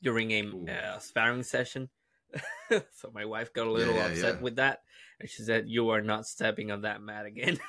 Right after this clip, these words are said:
Speaker 1: <laughs> But, um, yeah, so, so this is all very interesting to me. And also the, the hema, which is, uh, how you guys study medieval, uh,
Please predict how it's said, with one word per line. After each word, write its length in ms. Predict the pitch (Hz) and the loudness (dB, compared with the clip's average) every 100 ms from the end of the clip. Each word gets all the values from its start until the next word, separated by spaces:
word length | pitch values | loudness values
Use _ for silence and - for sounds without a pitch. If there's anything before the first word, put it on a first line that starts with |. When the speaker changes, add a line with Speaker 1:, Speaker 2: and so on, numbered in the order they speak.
| - | -14
Speaker 1:
<laughs> 1900 | - - 440 - 440 - - _ _ _ 523 - _ - - - _ _ _ | -16 -4 -4 -2 -6 -4 -6 _ _ _ -12 -12 _ -20 -20 -20 _ _ _
But, 220 | - 139 | -2 2
um, 440 | 135 131 127 120 110 - | 4 4 0 -4 -12 -4
yeah, 400 | 139 160 131 117 | 4 4 4 0
so, 380 | - 123 120 - 127 | -4 -4 -4 -8 -8
so 320 | - 139 - | 0 0 0
this 360 | 135 156 165 - | 0 -2 0 -2
is 200 | 175 160 - _ | -2 -2 -12 _
all 320 | - 143 156 139 | 4 8 8 6
very 360 | 120 135 139 | 4 6 4
interesting 640 | 123 131 - 127 - 120 113 | 0 -6 -6 -10 -6 -6 -4
to 120 | 117 | -2
me. 360 | 110 127 147 - | 2 2 0 0
And 280 | 117 110 110 | 0 0 2
also 560 | 123 131 - 131 123 110 | 4 4 4 4 4 2
the, 280 | 110 104 | 2 2
the 160 | 160 110 | 0 -6
hema, 560 | - 143 139 120 101 104 | -2 2 4 4 4 0
which 220 | 107 - | 0 2
is, 280 | 113 - - _ _ _ _ - - | 2 -2 -12 _ _ _ _ -14 -8
uh, 160 | 95 92 | -6 -6
how 260 | 104 127 | 2 4
you 160 | 139 135 | 4 2
guys 340 | 131 127 123 | 2 2 2
study 640 | - 131 127 120 117 110 107 _ - _ - | 0 6 6 6 2 0 -6 _ -20 _ 0
medieval, 840 | 120 120 127 117 123 113 107 - - - | 2 4 4 4 4 4 0 -4 -8 -2
uh, 400 | 117 104 98 90 | 2 2 0 -6